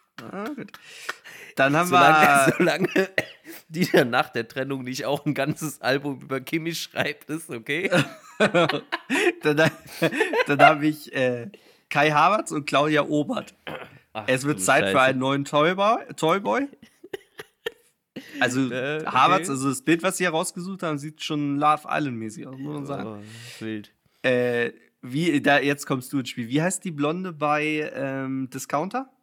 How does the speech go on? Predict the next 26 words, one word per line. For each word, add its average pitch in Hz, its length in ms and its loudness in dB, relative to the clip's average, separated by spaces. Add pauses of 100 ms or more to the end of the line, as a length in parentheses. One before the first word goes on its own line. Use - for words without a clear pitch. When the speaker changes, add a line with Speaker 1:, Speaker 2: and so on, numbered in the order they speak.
(1000)
Speaker 2:
Die 110 120 -8
Blonde 180 720 -8
bei 156 160 -6
Discounter, 131 400 -10
meinst 120 260 -6
du 120 40 -4
jetzt - 300 -8
die, 113 180 -6
Speaker 1:
Mit - 140 -2
der 131 80 0
Brille. 107 460 -2
Speaker 2:
äh, 95 40 -12 (760)
oh, 98 640 -6
ähm, 92 600 -10 (160)
warte, 95 500 -12
ähm, 95 560 -10 (2000)
Speaker 1:
Ich - 160 -4
hab's - 160 -6
Speaker 2:
wie 131 40 -2
Speaker 1:
ja 120 40 -2
Speaker 2:
hieß 117 180 -8
Speaker 1:
nicht 175 120 -4
Speaker 2:
die 170 40 -4
Speaker 1:
geguckt. 139 280 -8
Speaker 2:
noch 113 40 -12
mal? 110 240 -12